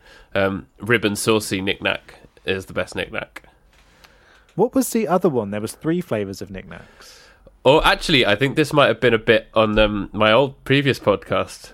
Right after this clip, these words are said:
Speaker 1: The Sherman Report, but there was definitely some knickknack chat on that podcast, or maybe I'm just
Speaker 2: Yeah.
Speaker 1: a knickknack obsessed lunatic. <laughs>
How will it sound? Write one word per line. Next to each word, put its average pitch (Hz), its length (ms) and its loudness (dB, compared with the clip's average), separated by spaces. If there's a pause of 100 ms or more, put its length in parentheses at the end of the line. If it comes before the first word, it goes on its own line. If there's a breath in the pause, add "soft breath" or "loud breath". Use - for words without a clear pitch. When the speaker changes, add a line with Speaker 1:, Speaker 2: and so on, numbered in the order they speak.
(120)
Speaker 1:
The 104 80 -6
Sherman 131 380 0
Report, 98 420 -4 (480 soft breath)
but 107 80 -2
there 113 100 4
was 117 100 2
definitely 123 300 2
some 110 220 -4
knickknack 104 380 -2
chat 98 200 -4
on 101 140 -6
that 107 160 -2
podcast, - 500 -8
or 104 100 -4
maybe 110 320 0
I'm 139 240 0
just 113 220 -4
Speaker 2:
Yeah. 107 80 -2
Speaker 1:
a - 540 -12
knickknack 107 440 0
obsessed - 520 -6
lunatic. 110 760 -4
<laughs> - 60 -20